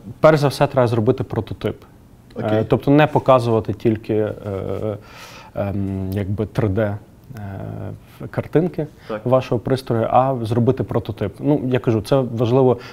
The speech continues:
Speaker 1: для самої команди, чи це, е, реально взагалі зробити. І, е, ну, люди будуть більше вам довіряти, тому що, м,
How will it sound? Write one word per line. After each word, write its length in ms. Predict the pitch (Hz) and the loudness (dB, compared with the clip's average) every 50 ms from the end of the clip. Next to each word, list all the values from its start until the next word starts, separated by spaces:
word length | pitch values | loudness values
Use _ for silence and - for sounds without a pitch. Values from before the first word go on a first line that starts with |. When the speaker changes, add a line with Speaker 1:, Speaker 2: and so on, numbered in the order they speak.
| - - | -8 -2
Speaker 1:
для 120 | 120 120 123 | -2 -2 -2
самої 340 | - - 131 123 120 117 | 0 0 0 2 2 0
команди, 440 | 117 - 131 139 160 190 190 160 139 | 0 0 0 0 0 0 0 -2 -2
чи 160 | - - - | -4 -6 -12
це, 220 | 117 - - - 117 113 110 107 104 110 110 - - | -12 -12 -6 -2 0 0 2 0 0 -4 -6 -6 -4
е, 140 | 110 107 113 | -4 -2 0
реально 340 | 120 117 120 117 110 110 | 2 2 2 2 0 -2
взагалі 300 | 110 107 117 120 147 180 | -2 -4 -2 -2 -2 -2
зробити. 540 | 190 180 170 170 160 165 165 156 - 139 135 - - - - - - - - - - - | -2 -2 -2 -2 0 -2 -2 -2 -4 -10 -10 -10 -16 -20 -20 -20 -20 -20 -20 -20 -10 0
І, 200 | 151 139 170 165 | 4 4 6 6
е, 440 | 156 - - 127 120 117 117 117 117 | 6 6 4 4 4 6 4 4 4
ну, 220 | 131 139 123 117 113 110 | 2 2 2 2 0 -2
люди 340 | 120 107 135 123 120 127 120 | 0 0 0 2 2 2 2
будуть 340 | 110 107 123 113 107 107 | 2 0 0 0 0 -2
більше 320 | 104 104 131 120 - - 117 | 0 0 0 0 0 -2 -4
вам 180 | 110 104 107 | -4 -2 -2
довіряти, 520 | 104 113 113 120 131 151 160 156 - 123 117 - - - - - - - - - - | 0 0 0 0 0 0 -2 -2 -6 -10 -10 -12 -16 -20 -20 -20 -20 -20 -20 -18 -8
тому 260 | - 117 113 120 123 | -4 -2 0 0 0
що, 400 | 117 - - 117 107 107 107 110 117 - 113 | -2 -2 -2 0 0 0 0 -2 -4 -6 -6
м, 440 | 107 107 104 101 101 104 104 101 | -6 -6 -6 -6 -6 -6 -6 -8